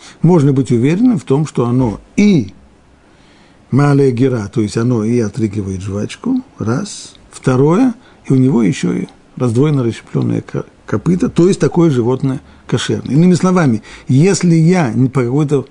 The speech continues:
по какой-то причине не могу проверить ноги этого животного и все, что я здесь вижу, это только его зубы,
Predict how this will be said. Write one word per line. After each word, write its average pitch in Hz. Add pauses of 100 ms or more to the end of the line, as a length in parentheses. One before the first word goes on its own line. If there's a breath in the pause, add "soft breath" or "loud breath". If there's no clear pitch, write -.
(920 soft breath)
по 117 (580)
какой-то 151
причине 135
не 147
могу 170
проверить 143 (2500 soft breath)
ноги 175
этого 117
животного 95 (1600 loud breath)
и 135
все, 233
что 196
я 175
здесь 143
вижу, 127
это 117
только 156
его 135
зубы, 165